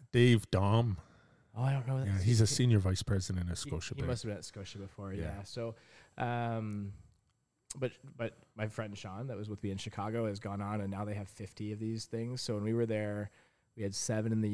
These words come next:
Speaker 2: U S, and we were both really passionate that it was a cool way to talk to people about their money, and the business model of having people keep more of their money and pay less fees seemed really smart.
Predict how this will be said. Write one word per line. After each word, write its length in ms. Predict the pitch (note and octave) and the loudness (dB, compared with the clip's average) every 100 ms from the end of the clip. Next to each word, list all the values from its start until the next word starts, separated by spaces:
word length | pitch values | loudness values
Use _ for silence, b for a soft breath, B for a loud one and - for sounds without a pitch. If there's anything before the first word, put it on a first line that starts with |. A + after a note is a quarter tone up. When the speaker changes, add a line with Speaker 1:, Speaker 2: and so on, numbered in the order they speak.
| G#2 | 0
Speaker 2:
U 60 | G#2 | 0
S, 300 | G#2 A2+ C#3+ | -2 -2 0
and 80 | |
we 60 | E3+ | 2
were 60 | E3+ | 2
both 180 | A#2 B2+ | 2 2
really 120 | A2 | 0
passionate 520 | - G2+ - B2 G#2+ | 0 -2 -6 -6 -6
that 100 | G#2+ | -4
it 40 | A2 | -4
was 120 | G#2 | -6
a 40 | |
cool 180 | - A2 | -6 -4
way 80 | G#2 | -4
to 80 | G2+ | -4
talk 200 | G#2+ G#2+ | -6 -6
to 60 | |
people 180 | - G2+ | -8 -6
about 140 | F#2+ | -6
their 100 | F#2+ | -4
money, 440 | G2 A#2+ B2+ B2+ A#2+ | -2 0 2 2 2
and 260 | G#2 G2 | 0 -2
the 60 | G2+ | -6
business 420 | F#2+ A2+ A#2 A2 | -4 -4 -4 -6
model 320 | A2+ G#2+ G#2+ G2+ | -6 -4 -4 -4
of 80 | F#2+ | -6
having 240 | G2+ G2+ | -6 -6
people 260 | G2+ - G2 | -6 -10 -12
keep 200 | - B2+ | -6 -2
more 140 | A#2+ | 0
of 60 | A#2+ | 0
their 100 | A#2+ | 0
money 280 | A2+ A2+ A2 | 2 0 0
and 140 | G#2 | -2
pay 100 | G2 | -4
less 200 | F#2+ F#2+ | -8 -10
fees 340 | - B2 A#2 A2 | -10 -6 -4 -4
seemed 180 | - F#2+ | -6 -8
really 140 | F#2 | -8
smart. 480 | - A#2+ A2 A2 | -8 -4 -4 -4